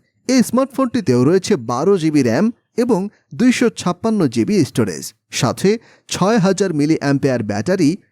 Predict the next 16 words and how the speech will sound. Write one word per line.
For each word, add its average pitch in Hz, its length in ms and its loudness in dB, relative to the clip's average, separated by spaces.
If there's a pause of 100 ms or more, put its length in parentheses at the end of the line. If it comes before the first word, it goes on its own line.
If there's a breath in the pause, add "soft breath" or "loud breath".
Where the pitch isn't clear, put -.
(140)
এবং 220 120 2 (280)
আশি 180 240 0
ওয়াটের 135 500 0 (340)
একটি 226 160 -4 (140)
সুপার 220 360 -2 (120)
ফাস্ট 127 280 -4 (100)
চার্জার। 101 420 -6 (560)
স্মার্টফোনটি 180 680 -2 (200)
তিনটি 214 280 0 (100)
কালার 123 320 0
ভেরিয়েন্টে 104 440 0
পাওয়া 107 180 -2 (100)
যায়। 71 180 -6 (240)
কালারগুলো 151 480 2
হচ্ছে 120 280 0 (460)
ব্ল্যাক, 196 300 0